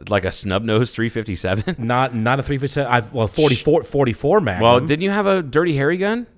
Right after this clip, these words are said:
Speaker 1: You had a forty-four automatic,
Speaker 2: I've
Speaker 1: didn't
Speaker 2: got
Speaker 1: you?
Speaker 2: a, no, no, no. I've got a
Speaker 1: Oh.
Speaker 2: forty-four, um,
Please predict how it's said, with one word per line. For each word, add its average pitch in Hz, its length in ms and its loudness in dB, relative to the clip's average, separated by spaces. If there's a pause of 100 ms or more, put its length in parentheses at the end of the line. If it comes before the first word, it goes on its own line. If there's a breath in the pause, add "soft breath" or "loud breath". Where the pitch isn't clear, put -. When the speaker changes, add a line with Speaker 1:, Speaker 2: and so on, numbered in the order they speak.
Speaker 1:
You 147 80 -4
had 190 80 0
a 165 80 0
forty-four 151 420 -2
automatic, 139 380 2
Speaker 2:
I've 123 80 2
Speaker 1:
didn't 113 80 2 (140)
Speaker 2:
got - 20 4
Speaker 1:
you? 135 40 4
Speaker 2:
a, 131 140 4
no, 120 300 0
no, 120 80 0
no. 92 200 -2
I've 104 200 -2
got 113 140 0
a - 20 -2
Speaker 1:
Oh. - 20 -10
Speaker 2:
forty-four, 131 840 0
um, 95 560 -2